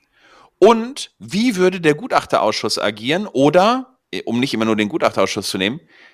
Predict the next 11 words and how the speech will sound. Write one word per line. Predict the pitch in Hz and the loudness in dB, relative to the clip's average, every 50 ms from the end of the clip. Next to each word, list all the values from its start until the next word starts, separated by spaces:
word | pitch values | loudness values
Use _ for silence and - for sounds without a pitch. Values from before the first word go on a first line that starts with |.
| _ _ _ _ _ _ _ _ _ _ _ _ _ _ _ | _ _ _ _ _ _ _ _ _ _ _ _ _ _ _
wie | - 104 127 170 214 180 139 | -14 -8 -4 -4 -2 -2 0
würde | 139 151 175 180 175 175 196 214 226 226 - | 4 6 6 6 6 6 4 2 2 0 -6
die | - 117 110 98 120 165 165 | -12 -16 -14 -10 -8 -6 0
Datenquelle | 147 151 147 160 196 190 - 185 175 - - 160 160 160 180 190 170 - | 2 4 4 4 2 0 -4 -10 -12 -10 -6 -4 -4 0 0 0 2 2
agieren, | 117 123 120 123 135 156 170 190 196 | 0 -2 -2 -4 -6 -6 -6 -6 -6
von | - - 131 123 | -6 -6 -4 -2
der | 123 120 - - | 0 0 -2 -2
ich | 156 - | -6 -6
meine | 151 135 131 127 | -4 -4 -2 -2
Marktdaten | 139 151 214 - - - 80 85 - 95 92 | -2 -2 -2 -2 0 0 0 0 -2 -6 -8
beziehe? | - - - - - - 82 73 67 55 52 _ | -10 -6 -6 -6 -4 -4 -4 -6 -8 -8 -12 _